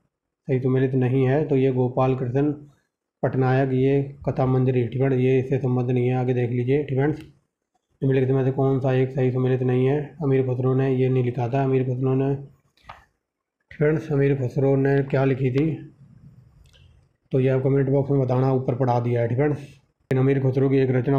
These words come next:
very, very most important लगा लो, जो मैं बता रहा हूँ, अमीर खुसरो ने लिखी थी एक आशिका, ठीक है, आशिका इनकी एक रचना है जो यूपीपीसीएस में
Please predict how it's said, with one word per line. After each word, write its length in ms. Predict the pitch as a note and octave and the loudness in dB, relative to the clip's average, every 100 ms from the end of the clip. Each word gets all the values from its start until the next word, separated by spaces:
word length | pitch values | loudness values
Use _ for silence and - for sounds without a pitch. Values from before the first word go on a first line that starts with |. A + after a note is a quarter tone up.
| B2+ | 2
very, 220 | C3 C3 | 2 2
very 160 | B2+ B2 | 2 2
most 280 | C3 B2+ C3 | 2 0 0
important 300 | B2+ B2 A#2 | 0 0 0
लगा 200 | A2+ A#2 | 0 2
लो, 140 | C3 | 2
जो 100 | B2 | 2
मैं 100 | B2+ | 0
बता 180 | A#2+ A#2+ | 0 0
रहा 120 | B2 | 2
हूँ, 80 | B2+ | 2
अमीर 180 | B2+ B2+ | 0 0
खुसरो 300 | B2 B2 B2+ | -2 0 0
ने 140 | B2 | 0
लिखी 220 | A#2+ B2 | 0 -2
थी 160 | A#2+ B2+ | 0 2
एक 140 | C#3 C#3 - - - _ _ - | 0 -2 -14 -20 -20 _ _ -4
आशिका, 540 | B2+ A#2+ C#3 B2 A#2 | -2 0 -2 -2 -2
ठीक 160 | A2 B2+ | -2 -2
है, 100 | C#3 C3+ - | -2 -2 -6
आशिका 460 | C3 B2+ C3 C3+ C#3 C3 - _ _ _ | -6 -6 -4 0 0 -2 -14 _ _ _
इनकी 300 | C3 B2+ B2+ C3 | -6 -2 0 0
एक 220 | C3 C3+ B2+ | 0 -4 -4
रचना 300 | B2 C3 B2 | -2 0 0
है 160 | B2+ | 0
जो 220 | C3+ C#3 C#3+ | 2 2 2
यूपीपीसीएस 560 | B2+ B2+ B2+ B2+ B2+ | 0 0 0 0 0
में 180 | C3 | 0